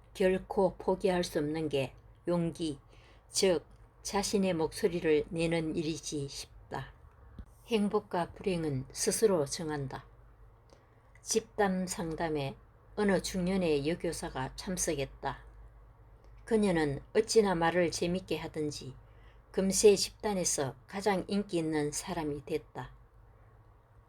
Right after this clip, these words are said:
쉬는 시간에도 사람들이 주위에 빙 둘러 앉을 정도였다. 이러한 그녀에게 말했다. 남편분이 매우 좋아하시겠어요. 우리 남편이요? 하하,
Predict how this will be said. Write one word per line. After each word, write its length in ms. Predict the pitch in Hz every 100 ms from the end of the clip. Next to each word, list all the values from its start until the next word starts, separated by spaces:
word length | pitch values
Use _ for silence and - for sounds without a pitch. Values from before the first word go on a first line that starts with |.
| - - -
쉬는 380 | - 247 240
시간에도 680 | 226 214 190 180 156 139 131 - -
사람들이 840 | - - 226 220 214 165 156 143 -
주위에 560 | - 214 202 180 151 - - -
빙 280 | 185 190 185
둘러 260 | 214 202
앉을 360 | 185 185 170 151
정도였다. 680 | 170 160 156 139 - 135 - - - - - - - - - -
이러한 420 | 214 214 202 175 -
그녀에게 500 | 214 185 170 156 160
말했다. 500 | 151 151 147 - 151 - - - - - - - - - - - -
남편분이 680 | 202 202 208 175 175 165 147
매우 340 | 175 208 190
좋아하시겠어요. 1040 | 208 208 196 185 - - 170 - 156 147 - - - - - - - - - - - - - - -
우리 180 | 190 196
남편이요? 640 | 214 262 220 190 165 170 - - - - - - - -
하하, 560 | - 311 - 254 -